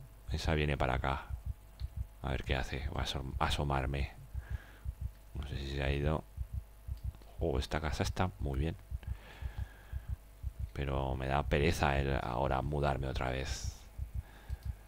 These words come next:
Con todas las cosas que hay. Aquí está, la nevera está vacía. Eh,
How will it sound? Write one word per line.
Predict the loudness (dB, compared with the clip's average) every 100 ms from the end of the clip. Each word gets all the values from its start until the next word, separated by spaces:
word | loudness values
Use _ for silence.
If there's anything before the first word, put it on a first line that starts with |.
| -8 -8 -4 -6 -8 -8 -8 -4
Con | -4
todas | -2 2 4 4
las | 2
cosas | 2 0 2 2 0 -2 -4
que | 0 2
hay. | 2 0 -4 -6
Aquí | -4 -2 -2
está, | 0 2
la | 2
nevera | 2 0 0
está | 4 6
vacía. | 6 4 4 8 10 10 6 2 -8 -6 -4 -6 -10 -8 -8 -6 -6 -8 -8 -6 -4 -8 -8 0
Eh, | 6 8 10 10 10 10 10 8 8 8 8